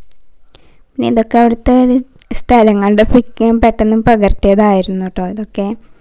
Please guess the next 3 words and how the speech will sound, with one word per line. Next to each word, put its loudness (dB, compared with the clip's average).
അവിടുത്തെ -2
പച്ചപ്പും 0
കാര്യങ്ങളൊക്കെ. -2